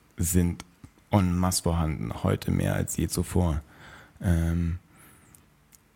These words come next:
sollte man darauf achten, dass man sich, äh, einen Mentor oder jemanden, wo man was lernt, wie, könnt ihr das nennen, wie ihr wollt, äh,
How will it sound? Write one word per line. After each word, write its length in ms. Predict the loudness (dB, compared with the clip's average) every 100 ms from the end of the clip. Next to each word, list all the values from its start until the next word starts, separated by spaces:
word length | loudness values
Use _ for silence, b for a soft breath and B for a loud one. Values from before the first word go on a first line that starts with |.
| _ _ _ _ _ _ -18
sollte 320 | 0 2 4 2
man 140 | 0
darauf 220 | -2 0
achten, 680 | -2 -2 0 0 2 -2 -4
dass 220 | -4 0
man 500 | 0 0 0 -2 -4 -6 _ -14
sich, 420 | -4 -2 -2 -6 -16 -20 -20 _ _ 0
äh, 280 | 2 2 -2
einen 320 | 0 0 2
Mentor 500 | 0 0 0 0 0
oder 140 | 0 0
jemanden, 340 | 0 0 0
wo 80 | 0
man 240 | 0 0
was 300 | -2 -6 -6
lernt, 460 | -4 0 0 0 -4 -8 -8
wie, 160 | -8 -6
könnt 300 | -2 -2 -2
ihr 40 |
das 60 | 0
nennen, 180 | 0
wie 60 | 2
ihr 140 | 0
wollt, 300 | 0 0 -2
äh, 340 | -2 0 0